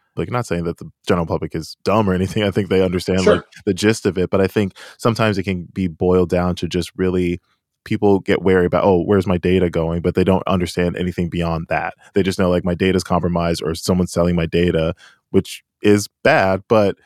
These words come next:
Speaker 1: I think there's a lack of understanding even from the public of, like, what that, what exactly that means. And so to have a more f-, effective conversation about these issues, like,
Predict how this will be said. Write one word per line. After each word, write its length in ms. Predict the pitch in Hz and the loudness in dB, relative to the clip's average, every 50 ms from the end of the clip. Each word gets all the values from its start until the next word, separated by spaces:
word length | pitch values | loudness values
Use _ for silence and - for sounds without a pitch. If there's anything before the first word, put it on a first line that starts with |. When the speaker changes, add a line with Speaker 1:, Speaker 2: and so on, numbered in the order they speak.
| _ _ _ _ | _ _ _ _
Speaker 1:
I 120 | - 104 104 | -4 -4 -2
think 220 | - 110 98 - | -2 -2 -4 -2
there's 160 | - 95 92 | -2 -2 0
a 60 | 92 | 0
lack 240 | 90 90 90 90 - - | 0 0 0 -2 -2 -4
of 80 | 85 | -4
understanding 500 | 87 90 87 85 - - 87 85 85 87 | -4 -4 -6 -6 -6 -4 -4 -2 -2 -4
even 240 | 90 90 90 90 87 | -4 -2 -2 -2 -4
from 180 | - - 87 85 | -4 -4 -4 -4
the 80 | 82 | -4
public 500 | - - 139 151 143 101 85 85 85 - _ _ _ - | -2 0 0 0 2 2 2 0 0 -2 _ _ _ -6
of, 160 | 101 95 82 | -4 -2 -2
like, 140 | 95 92 - | -2 -2 -2
what 240 | - 92 95 90 - | -2 -2 -2 0 0
that, 180 | 95 90 - - | 0 0 2 2
what 140 | 113 110 | 0 0
exactly 460 | 101 87 85 87 85 85 85 - 87 80 | 0 0 -2 -2 -2 -2 -2 -4 -6 -4
that 200 | 82 80 - - | -4 -6 -6 -8
means. 340 | - - - - - - - - - - - - | -10 -10 -8 -10 -10 -12 -14 -20 -20 -18 -6 -2
And 120 | - 101 | -2 0
so 220 | 95 - 110 101 95 | 2 4 4 4 2
to 140 | - - 95 | 2 -2 -2
have 260 | 98 92 98 104 101 | 0 0 2 2 0
a 60 | 98 | 0
more 180 | 92 92 92 85 | 0 0 -2 -2
f-, 220 | - - - - _ - | -4 -8 -14 -18 _ -16
effective 720 | 104 - - - - 92 - _ - 98 90 87 82 - _ _ _ _ _ _ | -16 -12 -6 -2 -2 -2 -2 _ -4 -2 -2 -2 -4 -6 _ _ _ _ _ _
conversation 580 | - - 104 95 92 - - 113 147 - - 110 | -2 0 0 0 0 -2 0 0 0 0 -2 0
about 160 | 95 95 90 | 0 0 0
these 160 | - 95 85 | 0 -4 -4
issues, 400 | - - 113 - - - 90 82 | -2 -2 -2 -2 -2 -4 -4 -2
like, 140 | 92 90 85 | -2 -2 -2